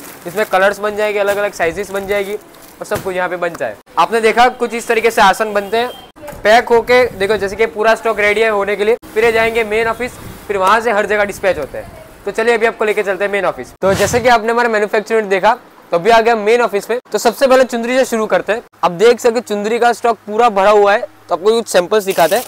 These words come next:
तो इस type की जो चुंदरी आती है कुछ इस प्रकार की, अब देख सकते हो इसमें आपको छोटी से लेके बड़ी size मिल जाएगी। Around हमारे पास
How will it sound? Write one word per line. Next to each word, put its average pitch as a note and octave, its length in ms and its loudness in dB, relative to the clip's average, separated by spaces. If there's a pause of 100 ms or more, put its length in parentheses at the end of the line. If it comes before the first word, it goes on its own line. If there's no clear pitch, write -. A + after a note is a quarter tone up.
(140)
तो - 180 -4
इस - 120 -4
type A3 140 0
की A3 60 -6
जो A3 80 4
चुंदरी G3+ 340 0
आती D3 240 2
है - 340 -12 (1900)
कुछ C3+ 180 -14
इस D#3 100 -12
प्रकार C#3+ 280 -2
की, D3+ 100 -8 (540)
अब B2 40 -16
देख C#3 220 -6
सकते D3+ 260 -6
हो G#3+ 100 -6 (240)
इसमें G#3+ 200 -2
आपको A3+ 180 2
छोटी G3 340 0
से A3 120 -2
लेके G#3+ 160 2
बड़ी F#3+ 260 2
size G#3 340 2
मिल A3 120 0
जाएगी। A3 300 2
Around G#3+ 500 2
हमारे G#3+ 240 2
पास A3 300 2